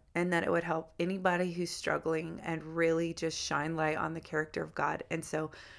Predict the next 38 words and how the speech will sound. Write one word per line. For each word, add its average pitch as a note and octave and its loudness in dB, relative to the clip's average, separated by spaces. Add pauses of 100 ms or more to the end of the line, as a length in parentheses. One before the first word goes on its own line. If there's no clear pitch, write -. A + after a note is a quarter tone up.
(100)
if - -6
you G3+ 2
know F#3+ 2
anybody G3 4
that F3 0
it E3+ 4
would E3+ 4
help, F3+ 6
please A3 2
share. F#3 6
I F#3 6
love, F#3 6
love, F#3 2
love E3+ 4
to F3+ -4
hear E3 2
from D#3 -8
you. D#3 -4 (760)
And F#3 4 (120)
last F#3+ 0
but A#3 2
not A3 2
least, A3 -2 (260)
Merry F#3+ 2
Christmas G#3 -4
and F3 -2
a - -4
Happy E3+ -4
New F3 -2
Year. D3+ -8 (400)
It A#3 8
is A3+ 8
our G3 12
final A#3 12
episode A3 10
of F3 12
twenty F3 0
twenty-two, G#3+ 4